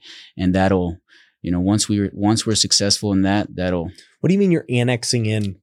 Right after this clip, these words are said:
Speaker 2: sixty-five acres?
Speaker 1: Yeah, so every town, city, area has an existing city limit
Speaker 2: Yeah.
Speaker 1: and then an urban growth boundary. They're all required to have a twenty-year comprehensive plan of, like, "Hey, based on our growth,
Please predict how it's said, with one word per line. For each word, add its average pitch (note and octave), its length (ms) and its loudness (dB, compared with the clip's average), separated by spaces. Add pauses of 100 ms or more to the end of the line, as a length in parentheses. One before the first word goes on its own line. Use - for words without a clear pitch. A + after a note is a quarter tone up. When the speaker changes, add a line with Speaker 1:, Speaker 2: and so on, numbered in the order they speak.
Speaker 2:
sixty-five G2+ 580 -6
acres? F#2+ 440 -10 (500)
Speaker 1:
Yeah, B2 260 4
so B2 500 2
every D3+ 360 -2 (260)
town, A#2 580 0 (100)
city, A2 440 -2 (420)
area G#2+ 360 0
has G2+ 480 0 (260)
an G#2+ 100 2
existing G#2 640 0
city G2+ 360 0
limit G2+ 360 2 (200)
Speaker 2:
Yeah. B2 160 2
Speaker 1:
and G2+ 100 2
then G2+ 160 4
an G2 160 0
urban G2+ 320 0
growth F#2+ 380 -2
boundary. F#2 360 -2
They're G2 160 2
all A#2+ 140 4
required G#2+ 460 0
to G#2 80 2
have G2+ 100 0
a G2 80 -2
twenty-year A2 640 0
comprehensive F#2+ 760 -2
plan F#2 320 -2
of, F2 140 -6
like, F#2 180 -4
"Hey, G#2+ 180 0
based G#2 300 0
on A#2+ 80 2
our A2+ 100 0
growth, F#2+ 540 0